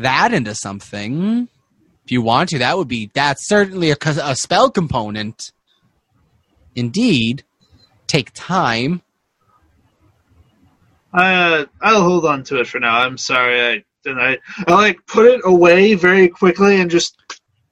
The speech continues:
Speaker 2: leave. Uh, my name isn't Boom Boom. As I leave.
Speaker 1: All right. See you.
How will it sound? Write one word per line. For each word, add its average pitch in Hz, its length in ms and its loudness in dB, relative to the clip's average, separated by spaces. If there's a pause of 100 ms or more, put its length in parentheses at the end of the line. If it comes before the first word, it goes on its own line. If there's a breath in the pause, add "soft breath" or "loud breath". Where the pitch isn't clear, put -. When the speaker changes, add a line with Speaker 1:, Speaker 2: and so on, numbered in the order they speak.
(120)
Speaker 2:
leave. 196 600 2 (400 soft breath)
Uh, 185 360 4 (1120)
my 240 260 4
name 254 280 2
isn't 233 260 -6
Boom 226 240 2
Boom. 190 340 2 (920 loud breath)
As 151 200 -4
I 147 120 -2
leave. 151 280 -6 (1500 loud breath)
Speaker 1:
All 165 160 2
right. 330 260 2 (240)
See 339 300 2
you. 320 180 4